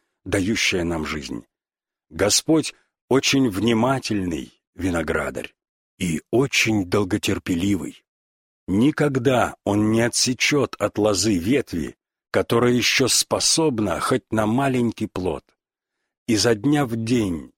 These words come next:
из года в год он ждет нашего обращения к нему. Но и никому он не навязывает своей воли. Он создал нас свободными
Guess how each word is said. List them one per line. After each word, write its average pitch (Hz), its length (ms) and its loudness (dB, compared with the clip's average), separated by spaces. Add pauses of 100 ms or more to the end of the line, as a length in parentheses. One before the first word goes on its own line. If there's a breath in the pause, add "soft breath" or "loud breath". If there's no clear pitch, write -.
(120)
из 120 220 0
года 151 360 2
в 127 120 -2
год 113 420 0 (340)
он 117 240 2
ждет 104 520 0
нашего 107 520 0
обращения 95 800 0
к - 140 -14
нему. 69 400 -8 (720)
Но 87 240 0
и 92 100 2
никому 101 680 2
он 92 400 0
не 101 100 0
навязывает 104 920 0
своей 73 460 -2
воли. 67 400 -6 (560)
Он 101 180 2
создал 120 520 4
нас 127 260 2
свободными 90 1000 0